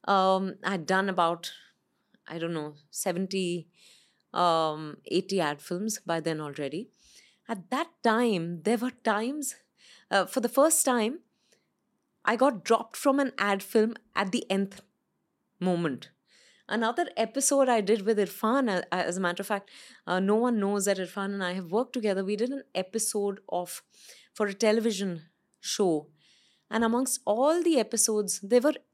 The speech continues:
episodic stories. Amongst all the episodes that got released, ours was the only one that didn't. So I began to, it became, it's like fear is a self-fulfilling prophecy. It's exactly like that. I began to believe it.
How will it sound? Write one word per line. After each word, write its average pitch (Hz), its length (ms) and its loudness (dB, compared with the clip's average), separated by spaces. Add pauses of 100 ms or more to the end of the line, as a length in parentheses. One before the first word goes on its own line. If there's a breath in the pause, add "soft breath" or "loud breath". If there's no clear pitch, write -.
(160)
episodic 240 600 0
stories. 240 600 0 (400 soft breath)
Amongst 247 460 0
all 311 300 8
the 370 100 8
episodes 226 680 2 (140)
that 196 200 0
got 196 240 2
released, 208 360 0
ours 196 280 0
was 214 100 0
the 202 120 0
only 190 200 0
one 185 220 -2
that 180 200 -2
didn't. 139 360 -6 (640 soft breath)
So - 240 -4
I 240 220 -2
began 208 480 -4
to, 214 120 -8
it 165 140 -10
became, 196 340 -6 (300 soft breath)
it's - 180 -8
like 294 280 -4 (260)
fear 247 260 -2
is 240 220 -4
a - 20 -6
self-fulfilling 220 760 2
prophecy. 226 480 2 (100)
It's - 140 -4
exactly 214 580 -4 (1120)
like 190 160 -4
that. 233 160 0
I 220 80 2
began 214 260 2
to 233 80 -6
believe 190 340 -2
it. - 200 -4